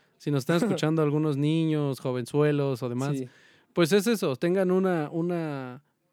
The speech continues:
Speaker 1: una salud
Speaker 2: Un equilibrio,
Speaker 1: incluso
Speaker 2: ¿no?
Speaker 1: en los videojuegos, en toda su vida. Eh, al final creo que, como
Speaker 2: Ujú.
Speaker 1: siempre lo han dicho, el... el, el exceso es lo que mata, ¿no? Entonces, eh,
Speaker 2: Sí.
Speaker 1: sí, no se, no se va aquí a, a
Speaker 2: Sí, porque incluso,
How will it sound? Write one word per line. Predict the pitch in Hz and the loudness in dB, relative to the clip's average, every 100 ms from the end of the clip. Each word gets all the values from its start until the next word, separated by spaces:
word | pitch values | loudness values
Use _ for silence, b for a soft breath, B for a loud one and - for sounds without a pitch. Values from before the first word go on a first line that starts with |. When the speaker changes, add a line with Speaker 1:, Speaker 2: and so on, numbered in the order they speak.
| _ | _
Speaker 1:
una | 165 180 | -4 -2
salud | 151 139 143 160 226 185 | 0 0 4 4 2 0
Speaker 2:
Un | 196 | -4
equilibrio, | 151 135 | -2 0
Speaker 1:
incluso | 143 170 123 147 143 | 2 2 2 -2 -2
Speaker 2:
¿no? | 139 | -4
Speaker 1:
en | 131 | -2
los | 131 | -2
videojuegos, | 131 131 120 147 175 B B | -2 -2 0 0 -2 B B
en | 143 147 | -2 4
toda | 262 269 156 | 6 6 4
su | 143 | 0
vida. | 139 147 180 - | 0 0 -2 -4
Eh, | 135 | -10
al | 127 | -10
final | - 135 151 151 | -6 -4 -4 -4
creo | 156 | -8
que, | 143 151 | -6 -10
como | - 131 | -8 -8
Speaker 2:
Ujú. | 131 | -6
Speaker 1:
siempre | 147 139 | -6 -4
lo | |
han | 139 | -2
dicho, | 143 139 180 b b b b _ | -4 -6 -10 b b b b _
el... | 127 123 123 123 | -10 -8 -8 -10
el, | 131 123 120 120 120 120 _ _ _ | -10 -10 -10 -10 -10 -14 _ _ _
el | - 135 | -6 -6
exceso | 131 156 147 | 0 0 0
es | 156 | 0
lo | 147 | -2
que | 123 | -4
mata, | 117 123 185 | -4 -4 -6
¿no? | 208 143 | -8 -8
Entonces, | 165 139 131 151 - b b b - | -8 -8 -4 -4 -4 b b b -8
eh, | 143 131 131 131 139 151 | -4 -2 -2 -4 -6 -10
Speaker 2:
Sí. | - 330 | -4 -4
Speaker 1:
sí, | 285 | -2
no | 131 | -4
se, | 117 143 127 | -2 -4 -4
no | - 131 | -4 -4
se | 123 147 | -2 -2
va | 127 127 | 0 -2
aquí | 117 135 127 | -4 -6 -4
a, | 117 107 - _ _ _ _ | -4 -10 -18 _ _ _ _
a | - - 95 | -20 -18 -8
Speaker 2:
Sí, | 202 | -4
porque | 208 170 180 | -2 -2 -2
incluso, | 165 208 202 247 202 135 127 123 | -2 -4 -2 -2 -2 -4 -4 -6